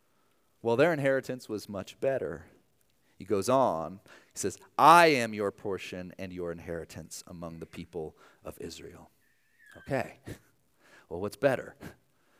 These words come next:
Some land or God himself?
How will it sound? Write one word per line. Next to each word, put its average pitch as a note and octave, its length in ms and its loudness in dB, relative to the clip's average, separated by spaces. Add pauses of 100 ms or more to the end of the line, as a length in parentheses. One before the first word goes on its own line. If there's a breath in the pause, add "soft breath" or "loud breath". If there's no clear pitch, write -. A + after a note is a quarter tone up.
(320)
Some D#2+ 180 -14
land B2 440 0 (1080 loud breath)
or E2 120 -12
God F2+ 320 -6
himself? - 840 -8